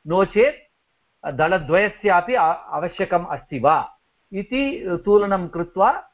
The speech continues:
तत्र किमपि अतिव्याप्तिदोषः वा अव्याप्तिदोषः वा भवति चेत्, एकं, अ, दलं त्यजामश्चेत् तत्र तादृशदोत-, दोषाः भवन्ति वा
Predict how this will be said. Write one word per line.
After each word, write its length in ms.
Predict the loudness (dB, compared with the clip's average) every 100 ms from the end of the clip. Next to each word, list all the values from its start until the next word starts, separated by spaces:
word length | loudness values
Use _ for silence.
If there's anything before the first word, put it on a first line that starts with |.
| _ -12
तत्र 280 | -6 -2 -2
किमपि 500 | -2 -2 -2 2 0
अतिव्याप्तिदोषः 1000 | 0 -4 -2 0 0 -4 -4 -2 0 0
वा 280 | 2 2
अव्याप्तिदोषः 1040 | 2 -2 -8 -4 -4 -4 -6 -8 -8 -4 0
वा 200 | 2 0
भवति 440 | 0 -4 -4 -10
चेत्, 260 | -6 -6 -6 _ _ _ _ _ _ 0
एकं, 480 | 2 4 2 -2 -8
अ, 240 | -4 -2
दलं 380 | 2 2 2 -4
त्यजामश्चेत् 840 | -4 0 2 2 0 -10 -8 -8 -6
तत्र 240 | -6 -4
तादृशदोत-, 880 | 0 0 0 -4 -4 -2 -2 -4 -6
दोषाः 520 | -2 -2 0 0 0
भवन्ति 440 | 2 -2 -2 -4
वा 340 | 2 4 2